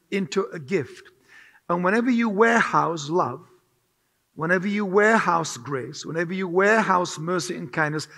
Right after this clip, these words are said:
and hang on to it, which is what happened with the story, the parable of the unmerciful servant who himself was forgiven a huge debt,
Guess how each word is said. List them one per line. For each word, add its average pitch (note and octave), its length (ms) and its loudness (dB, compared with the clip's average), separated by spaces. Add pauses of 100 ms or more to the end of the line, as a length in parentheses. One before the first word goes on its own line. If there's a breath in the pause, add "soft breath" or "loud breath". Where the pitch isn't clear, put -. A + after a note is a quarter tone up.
(160 loud breath)
and D3+ 200 -2
hang D#3 280 0
on A3 320 0
to D3 160 -4
it, C#3+ 180 -4 (300 loud breath)
which F#3 120 -6
is F#3 100 -4
what F#3 160 -2
happened B3 380 0
with F#3+ 160 -4
the D#3+ 80 -6
story, G3+ 560 2 (260 loud breath)
the D#3 100 -4
parable E3 680 0 (460 soft breath)
of E3 260 0
the D#3+ 240 -4
unmerciful G3+ 760 0
servant E3 600 2
who E3+ 160 -2
himself G3 560 0
was F#3 180 -2
forgiven F3 500 -4
a E3 60 -4
huge D3 420 -10
debt, D3+ 380 -2